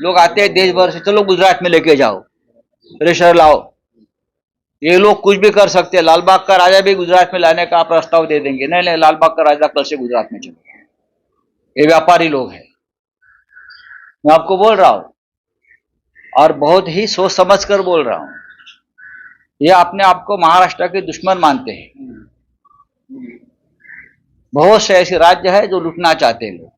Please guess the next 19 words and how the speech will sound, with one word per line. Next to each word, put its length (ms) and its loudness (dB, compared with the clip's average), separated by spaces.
बीजेपी 340 -2
के 140 -8
लोग। 160 -14
गृह 140 4
मंत्री 440 0
अमित 260 -4
शाह 240 2
जी 140 -8
का 160 0
एक 160 -2
काम 380 -2
है 240 -8
सबको 340 -6
समान 360 -2
न्याय 200 0
देना, 260 -6
गृह 220 -8
मंत्री, 500 -18
सब 360 -2